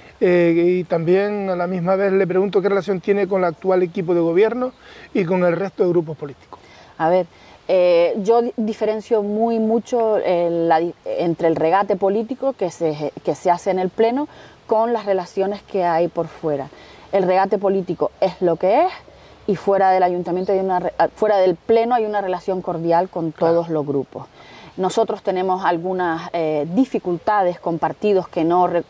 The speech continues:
Speaker 2: que no respetan los derechos humanos, los derechos de la comunidad L G T B I, que niegan la violencia de género o el cambio climático como es Vox,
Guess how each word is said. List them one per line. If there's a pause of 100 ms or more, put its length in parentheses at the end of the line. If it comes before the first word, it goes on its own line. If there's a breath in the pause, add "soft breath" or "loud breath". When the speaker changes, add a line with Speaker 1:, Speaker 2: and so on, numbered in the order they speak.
Speaker 2:
que
no
respetan
los
derechos
humanos, (300 loud breath)
los
derechos
de
la
comunidad
L
G
T
B
I,
que
niegan
la
violencia
de
género
o
el
cambio
climático
como
es
Vox,